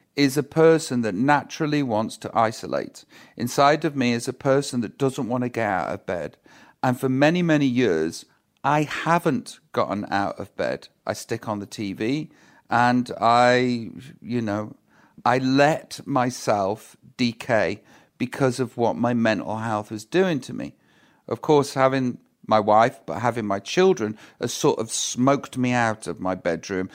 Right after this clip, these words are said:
and made me, uh, go back into the world and try and find a way to deal with it.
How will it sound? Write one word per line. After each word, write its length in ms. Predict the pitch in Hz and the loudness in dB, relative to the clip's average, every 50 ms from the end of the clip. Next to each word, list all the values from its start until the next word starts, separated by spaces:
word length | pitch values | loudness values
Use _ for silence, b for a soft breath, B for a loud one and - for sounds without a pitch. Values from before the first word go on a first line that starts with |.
| B B B B | B B B B
and 400 | - 101 110 113 117 120 123 123 | -2 0 2 4 4 4 4 4
made 460 | 127 131 135 139 139 143 135 135 120 | 4 6 6 6 6 4 2 0 -2
me, 500 | 110 110 104 104 107 107 107 104 104 107 _ _ _ _ _ _ _ _ _ _ _ _ _ _ _ | -2 0 0 0 0 0 -2 -2 -4 -8 _ _ _ _ _ _ _ _ _ _ _ _ _ _ _
uh, 400 | - 104 104 98 98 101 104 98 | 2 4 4 4 4 4 2 0
go 260 | 67 - - 120 113 117 | -2 -2 2 4 4 4
back 420 | 117 - - 139 135 135 - - | 4 0 0 0 0 0 0 0
into 300 | 147 131 123 - - 127 | 0 0 0 -2 -4 -4
the 100 | 98 110 | -4 -2
world 500 | 95 85 92 90 85 85 80 78 - - _ _ _ - | -2 0 0 0 0 0 -2 -4 -6 -12 _ _ _ -2
and 320 | 95 104 107 107 104 101 | 0 2 2 0 -2 -6
try 1120 | - - - - - - 127 127 123 123 127 127 127 120 113 107 95 90 92 90 90 92 90 b b b b b b b b _ | -8 -12 -12 -12 -4 -2 2 4 6 6 8 8 8 8 6 6 4 4 2 0 -2 -4 -6 b b b b b b b b _
and 380 | - 104 107 104 104 101 92 - - | 2 4 4 4 2 -2 -6 -8 -12
find 540 | - - - - 127 120 117 117 117 113 104 | -20 -20 -4 2 2 4 4 4 2 0 -2
a 80 | 113 101 | -2 -2
way 260 | 98 98 98 92 95 | 0 0 0 0 -2
to 140 | - - 120 | -6 -10 -12
deal 380 | 110 - 185 196 220 220 190 | -2 4 8 8 8 8 8
with 160 | 156 120 87 | 6 4 2
it. 180 | 73 - - - | 0 -6 -6 -10